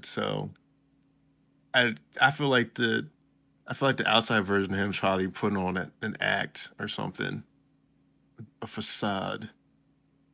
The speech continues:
but I don't know. So,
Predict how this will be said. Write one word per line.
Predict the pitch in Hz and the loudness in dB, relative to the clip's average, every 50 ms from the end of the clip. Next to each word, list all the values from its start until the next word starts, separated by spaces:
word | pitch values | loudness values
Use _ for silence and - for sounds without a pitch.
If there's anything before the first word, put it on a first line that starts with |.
| _ _ _ _ | _ _ _ _
but | - - - - - | -8 -8 -8 -6 -4
I | - 104 - | -2 -2 0
don't | 98 92 87 | 0 -2 -2
know. | 87 90 92 90 87 - - _ _ _ _ _ _ _ _ _ _ _ _ _ _ _ _ _ _ _ _ _ _ _ _ _ _ _ _ _ _ _ _ _ _ _ _ _ _ _ _ _ _ _ _ _ - | -2 -4 -4 -6 -6 -8 -12 _ _ _ _ _ _ _ _ _ _ _ _ _ _ _ _ _ _ _ _ _ _ _ _ _ _ _ _ _ _ _ _ _ _ _ _ _ _ _ _ _ _ _ _ _ -6
So, | 143 - - 117 104 101 101 104 104 98 98 101 | -6 0 2 2 2 2 2 0 0 -2 -2 -4